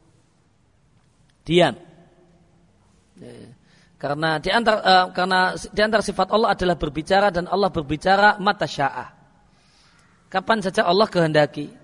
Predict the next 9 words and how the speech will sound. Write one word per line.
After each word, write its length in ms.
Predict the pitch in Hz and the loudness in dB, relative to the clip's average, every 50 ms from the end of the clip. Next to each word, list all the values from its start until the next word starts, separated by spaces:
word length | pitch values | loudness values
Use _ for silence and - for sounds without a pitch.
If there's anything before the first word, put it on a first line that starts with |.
| _ _ _ _ _ _ _ _ _ _ _ _ _ _ _ _ _ _ _ _ - | _ _ _ _ _ _ _ _ _ _ _ _ _ _ _ _ _ _ _ _ -10
Maka 320 | 160 180 - - 196 202 | -10 -8 -4 -2 -2 2
ada 120 | - 196 190 | 2 2 2
waktu, 320 | 190 220 240 226 - - 208 | 4 4 4 4 2 -2 0
ada 180 | 196 190 165 185 | 0 0 0 -2
saat 240 | - - 226 220 180 | 0 0 -2 -2 0
di 80 | - 196 | -2 -2
mana 240 | 190 202 214 214 - | 0 0 0 0 0
Allah 160 | 196 208 202 196 | 2 0 0 0
berbicara. 760 | 175 156 - 151 147 - 160 151 147 143 147 151 160 165 | -2 -6 -6 -6 -6 -2 -2 -2 -2 -2 -4 -8 -10 -18